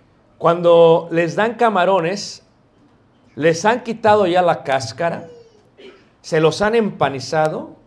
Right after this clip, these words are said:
y se los han freído, literalmente. Porque cuando comen pez,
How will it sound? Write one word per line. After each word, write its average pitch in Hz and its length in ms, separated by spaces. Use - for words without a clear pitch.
y 151 120
se - 120
los 156 220
han 202 160
freído, 139 540
literalmente. 156 840
Porque 175 320
cuando 175 320
comen 220 420
pez, - 520